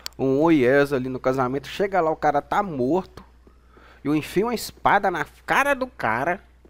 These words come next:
E pego o Símbolo das Trevas. E dou no pé, velho. Porra, que casamento, hein? Caralho. Esse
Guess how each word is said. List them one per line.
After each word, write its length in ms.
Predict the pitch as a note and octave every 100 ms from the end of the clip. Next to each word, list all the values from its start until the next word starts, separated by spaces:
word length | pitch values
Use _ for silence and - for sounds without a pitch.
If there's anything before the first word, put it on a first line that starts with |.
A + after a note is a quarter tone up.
| _ _ - _ _ _ _ _ _ _ -
E 140 | C3
pego 260 | C#3 F#3+ F#3+
o 60 |
Símbolo 340 | - D3 D3+ D3+
das 300 | D3+ C#3 -
Trevas. 640 | B2 D3 F#3+ G3 - - - - _ _ - _ _ _ _
E 60 | E3+
dou 180 | F3+
no 140 | G3 G#3+
pé, 280 | - E3+ D3+
velho. 440 | G#2 E2+ C#2 G1+ - - -
Porra, 320 | G3 A3 G#3
que 200 | G3 -
casamento, 1080 | A3+ _ G#3+ G#3 D#3+ F3 F#3+ C3 A#2+ G#2+ -
hein? 240 | C3 C3+ C3+ - - _ -
Caralho. 720 | C3+ F3+ D#3 G2+ G#2 F2 D2+ - -
Esse 420 | F3+ F3+ F3